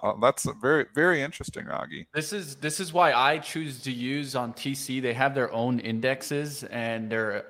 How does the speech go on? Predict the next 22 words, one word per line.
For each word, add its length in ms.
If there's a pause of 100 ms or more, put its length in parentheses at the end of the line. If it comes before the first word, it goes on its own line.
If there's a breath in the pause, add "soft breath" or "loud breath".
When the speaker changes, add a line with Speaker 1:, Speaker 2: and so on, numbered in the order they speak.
Speaker 2:
they're 260
equal 360
weighted, 360
right? 320
And 120
I 40
think 200
that's 180
so 340
important 520
to 100
sometimes 560
just 240
look 340 (380 loud breath)
at 560
the 80
sectors 540
in 100
the 180
industry 560
on 200
an 120